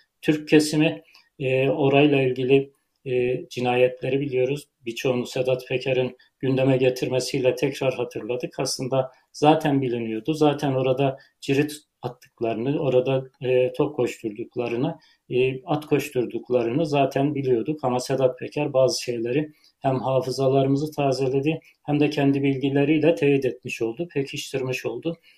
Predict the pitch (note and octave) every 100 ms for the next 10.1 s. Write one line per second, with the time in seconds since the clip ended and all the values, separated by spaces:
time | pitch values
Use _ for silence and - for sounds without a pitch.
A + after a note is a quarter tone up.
0 | _ _ _ - C#3+ D3 D3+ D3 - -
1 | _ _ _ - E3+ E3+ E3+ E3+ E3 E3
2 | D#3+ D#3 D#3+ D#3 D3+ D#3 E3+ - - _
3 | - D3 D3 C3+ C#3 C3 C#3 B2+ B2+ C3
4 | - - - B2 C#3 C#3 C#3 B2 - C3+
5 | B2 A#2+ B2+ C3+ C#3 B2+ B2+ B2 B2+ -
6 | D#3 D#3 _ _ - C#3+ C#3 - _ _
7 | - C3+ D3 D3+ D#3 D#3 C#3 B2+ A#2 -
8 | B2 A#2+ A#2+ B2 A#2+ A2+ - C3 A#2+ B2
9 | E3 - D3 C#3+ C3+ C3 C3+ C3 C3 C#3+
10 | C#3